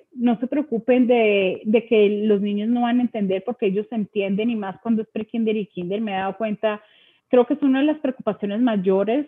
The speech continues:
que tienen los padres de que mi hijo no se va a poder comunicar, ah, con la maestra y todo eso. Y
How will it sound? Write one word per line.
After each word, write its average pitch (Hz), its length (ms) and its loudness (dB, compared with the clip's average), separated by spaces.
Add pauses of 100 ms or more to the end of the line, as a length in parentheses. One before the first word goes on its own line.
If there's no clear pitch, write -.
que 302 80 0
tienen 294 340 2
los 294 120 0
padres 285 360 -2
de 285 100 0
que 240 100 -4
mi 190 140 -4
hijo 214 160 -2
no 226 180 -4
se 247 60 -2
va 226 140 2
a 226 100 -4
poder 226 520 2 (300)
comunicar, 202 760 2 (320)
ah, 202 420 -2
con 220 120 0
la 202 80 -2
maestra 190 320 -4
y 226 40 -6
todo 233 180 0
eso. 233 340 2
Y 214 320 0